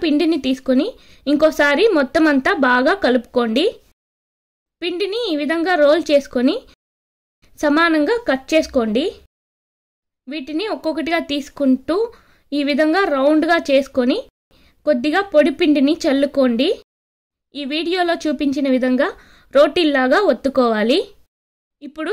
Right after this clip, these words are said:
దీనిపై కొద్దిగా బటర్ అప్లై చేసుకొని కొద్దిగా పొడి పిండిని స్ప్రింకిల్ చేసుకోండి. ఒక కత్తితో ఈ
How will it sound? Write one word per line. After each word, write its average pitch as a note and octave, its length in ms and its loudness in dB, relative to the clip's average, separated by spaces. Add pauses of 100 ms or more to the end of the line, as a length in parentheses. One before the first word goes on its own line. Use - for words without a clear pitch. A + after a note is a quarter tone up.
దీనిపై D4 360 0 (400)
కొద్దిగా C#4 400 2 (160)
బటర్ C4+ 360 0
అప్లై C#4 240 2 (100)
చేసుకొని A#3+ 460 -2 (1120)
కొద్దిగా C#4+ 340 -4 (120)
పొడి C#4 240 4
పిండిని D4+ 440 4
స్ప్రింకిల్ D4 520 0
చేసుకోండి. A#3 540 0 (680)
ఒక C#4 120 -12 (120)
కత్తితో D4 420 -4 (180)
ఈ C4+ 40 0